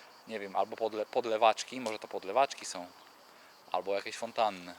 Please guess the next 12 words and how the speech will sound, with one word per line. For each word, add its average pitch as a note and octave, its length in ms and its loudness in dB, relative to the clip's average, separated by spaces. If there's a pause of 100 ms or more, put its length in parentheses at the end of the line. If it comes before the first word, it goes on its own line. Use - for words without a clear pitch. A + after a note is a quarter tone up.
(1500)
No, - 100 -6
ładnie G2 260 2
to G2+ 120 -8
wygląda, G#2+ 340 2
ładnie G2+ 240 8
ten G2+ 120 -10
park G#2 200 -4
wygląda. B2+ 440 0 (300)
Jak A2 140 -2
dla C3 180 6
mnie C3+ 140 2
egzotycznie, B2+ 680 0